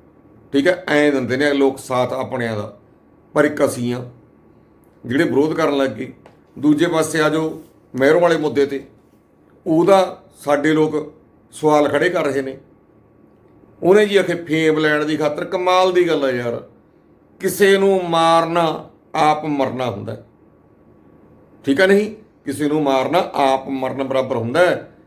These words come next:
ਮੇਰਾ ਨਾਂ ਆਇਆ ਸੀ ਕਤਲ ਕੇਸ ਦੇ ਵਿੱਚ, ਸਿਰਫ ਨਾਂ ਆਇਆ ਸੀ, ਨਾਲੇ ਮੈਂ ਕੀਤਾ ਕੁਛ ਨਹੀਂ ਸੀ। ਤੇ ਮੈਨੂੰ ਪਤਾ ਹੈ ਕਿ ਜਿੰਨਾ ਚਿਰ ਉਹ ਕੇਸ ਡਿਸਾਈਡ ਨਹੀਂ ਹੋਇਆ ਸੀ, ਮੇਰੀ ਰਾਤਾਂ ਦੀ ਨੀਂਦ ਹਰਾਮ ਹੋ ਗਈ ਸੀ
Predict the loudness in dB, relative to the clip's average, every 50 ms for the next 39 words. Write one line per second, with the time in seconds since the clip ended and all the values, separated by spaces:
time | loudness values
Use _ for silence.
0 | _ _ _ _ _ _ _ _ -4 -2 0 2 2 2 2 2 2 2 2 2
1 | 0 0 0 -2 -4 -4 -4 -6 -4 -4 -4 -6 -4 -6 -4 -2 -2 -2 -2 -4
2 | -10 -6 -4 -4 -4 -2 -4 -2 0 0 0 0 0 0 0 -2 -4 -4 -6 -4
3 | -4 -2 -4 -4 -6 -6 -12 -6 -4 -4 -4 -2 -4 -8 -8 -6 -8 -8 -6 -8
4 | -10 -10 -12 -16 -20 -20 _ _ -2 0 2 2 2 0 0 -2 -4 -2 -2 -4
5 | -2 -2 -4 -4 -6 -12 -18 _ _ _ _ _ _ _ _ _ _ _ _ _
6 | _ _ _ _ -20 -20 -20 _ _ _ _ -2 0 0 2 2 2 2 2 2
7 | 2 2 0 0 -2 -4 -4 -4 -4 -4 -4 -4 -4 -6 -6 -2 -2 -2 -2 -2
8 | -4 -4 -4 -2 -2 -2 -2 -2 -2 -4 -4 -4 -4 -2 -2 -2 -2 -4 -2 -2
9 | -2 -2 -2 -2 -4 -4 -4 -2 0 0 0 0 0 0 -2 -2 -2 -4 -4 -4
10 | -6 -8 -8 -14 -14